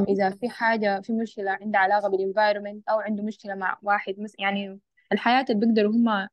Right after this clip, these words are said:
Speaker 2: أو حاجة لاحظوها يعني. عشان إحنا مثلًا، آه،
Speaker 1: مهم.
Speaker 2: يكون عندنا background عنه في الشغل و-، وفي ال-، حو-، يعني علاقته مع الناس. بعد شوية،
Speaker 1: مهم.
Speaker 2: آه، يكون عندنا meeting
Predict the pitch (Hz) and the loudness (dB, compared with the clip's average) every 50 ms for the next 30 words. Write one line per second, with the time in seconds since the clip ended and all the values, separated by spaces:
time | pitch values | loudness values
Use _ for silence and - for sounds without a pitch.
0 | _ - - 226 226 220 - - 233 233 220 196 190 - - 185 185 208 208 208 | _ 0 0 2 2 0 0 -2 0 2 2 2 2 0 -2 -4 -2 -2 -2 -2
1 | 202 185 180 180 175 175 185 190 _ _ _ _ _ _ _ _ _ _ _ _ | -4 -6 -10 -10 -14 -16 -18 _ _ _ _ _ _ _ _ _ _ _ _ _
2 | _ _ _ _ _ _ _ _ _ _ _ _ _ - 196 226 202 214 247 254 | _ _ _ _ _ _ _ _ _ _ _ _ _ -4 0 2 2 4 4 4
3 | 240 220 247 254 233 214 208 196 196 196 - - 196 196 196 190 190 190 214 196 | 4 4 4 2 2 2 0 0 -2 -4 -4 -4 -2 -2 -2 -2 -2 -2 -4 -4
4 | - 190 185 180 190 208 202 202 185 - 254 240 240 294 233 240 220 226 220 208 | -4 -6 -6 -4 -4 -4 -4 -6 -4 -2 0 2 4 4 4 4 2 4 2 2
5 | 202 196 190 196 - _ _ _ _ _ _ _ _ _ 220 208 208 208 196 220 | 2 0 -2 -6 -14 _ _ _ _ _ _ _ _ _ 2 4 4 4 2 2
6 | 233 233 226 220 208 208 196 180 220 240 254 262 302 392 571 - - _ _ _ | 2 2 0 0 -2 -2 0 0 2 2 2 2 2 -2 -4 -8 -14 _ _ _
7 | _ _ _ _ _ _ - 214 - - 285 311 370 392 359 349 311 262 240 226 | _ _ _ _ _ _ -8 -6 -4 -2 0 2 2 2 0 0 -2 -4 -6 -6
8 | 214 208 214 214 - _ _ _ _ _ - 202 208 202 202 196 196 - 214 202 | -6 -8 -10 -14 -20 _ _ _ _ _ -6 -4 -4 -4 -4 -6 -6 -6 -6 -4
9 | 196 196 202 208 208 - _ - - 233 214 196 202 190 196 202 196 190 190 190 | -4 -6 -8 -10 -14 -18 _ -10 -6 -4 -2 0 0 0 0 0 -2 -4 -6 -4
10 | 190 190 214 240 254 254 233 202 190 190 196 196 190 196 196 _ _ _ _ _ | -2 0 2 2 0 0 -2 -4 -2 -2 -2 -4 -4 -4 -6 _ _ _ _ _
11 | _ _ _ _ _ _ _ _ _ _ _ _ _ _ - 196 185 196 185 196 | _ _ _ _ _ _ _ _ _ _ _ _ _ _ -14 -6 -2 0 0 0
12 | 208 - - 277 311 320 339 - - 302 285 233 226 220 220 220 - 262 240 226 | 0 0 0 2 4 4 6 6 6 4 4 2 2 2 2 0 -2 -4 -8 -6
13 | 247 254 240 220 214 214 226 240 233 - 214 208 202 202 202 | -4 -2 0 2 2 2 2 2 2 0 -2 -4 -4 -6 -8